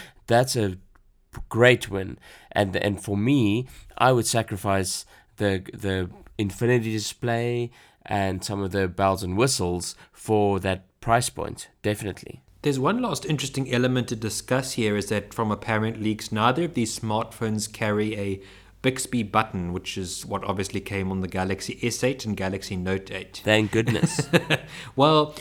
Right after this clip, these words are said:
Speaker 2: many people don't like that button, but I actually find it quite useful. I've, I've kind of developed a special place for Bixby in my heart. It's understandably not perfect, and I think it'll get better over time.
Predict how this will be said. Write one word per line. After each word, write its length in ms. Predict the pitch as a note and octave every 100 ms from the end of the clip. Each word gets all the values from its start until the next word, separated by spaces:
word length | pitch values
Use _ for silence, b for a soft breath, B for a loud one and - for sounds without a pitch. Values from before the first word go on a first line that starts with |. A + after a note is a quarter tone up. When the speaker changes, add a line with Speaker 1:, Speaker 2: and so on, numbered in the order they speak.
| B
Speaker 2:
many 240 | D3 A3 B3+
people 320 | G#3+ G3+ F3
don't 440 | B2 A2+ A2+ A2+
like 360 | G#2+ G#2 G#2 -
that 220 | G#2 -
button, 280 | G#2 - A#2
but 180 | A#2+ C#3+
I 140 | F#3
actually 240 | G3+ -
find 260 | E3 C#3+ B2
it 120 | A2+
quite 280 | - A2 G#2
useful. 440 | G2+ G2 - G2+
I've, 340 | G2 G#2 A2+ -
I've 160 | A#2 -
kind 200 | - G3
of 80 | D3+
developed 420 | A2 G#2+ G#2+ G#2+
a 40 |
special 320 | G2+ G2+ - G2+
place 300 | - G2 -
for 80 |
Bixby 420 | F#2+ F#2+ - - G2+
in 100 | F#2+
my 200 | F#2 F2+
heart. 320 | F#2 F#2+ - B B B
It's 100 | A2+
understandably 600 | G#2+ G#2 G#2+ G2+ F#2+ F#2+
not 300 | F2+ F2+ -
perfect, 480 | G2 F2+ G#2 G2 G#2+
and 100 | G2
I 60 |
think 180 | B2 B2+
it'll 140 | A2
get 240 | F#2+ F#2+ -
better 260 | G2+ - G#2
over 160 | G2 F#2+
time. 500 | - - A2 F#2